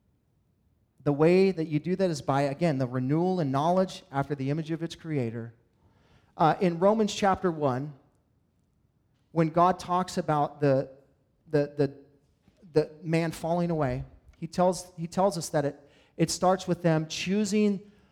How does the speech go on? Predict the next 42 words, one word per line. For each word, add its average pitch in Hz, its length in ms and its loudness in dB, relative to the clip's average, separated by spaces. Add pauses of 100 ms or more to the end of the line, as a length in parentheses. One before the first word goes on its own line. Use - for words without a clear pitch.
(180)
the, 156 320 4
the, 151 320 2
the 147 100 2
lie 170 460 2
over 165 200 4
the 143 120 -2
truth, 117 500 -6
right? 165 320 -2 (1300)
He 165 80 -10
said 196 200 0
they 180 120 4
forsake 220 640 0
the 262 80 -4
truth 175 320 0
and 165 100 0
they 151 80 4
believe 147 420 0
the 143 100 0
lie. 110 320 0 (120)
And 147 140 -4
what 151 120 2
happened? 127 380 -6 (420)
Then 160 160 4
they 160 80 4
started 156 320 -2
to 135 60 -8
lay 156 220 4
with 170 200 0
one 170 160 -4
another, 165 540 0
male 156 340 2
to 147 80 -2
male, 160 340 0
female 156 380 -4
to - 60 -16
female, 160 420 -4 (240)
these 165 160 -2
kinds 170 280 -4
of 151 100 -6
things. 165 300 -2
And 170 260 -2
that's 175 300 0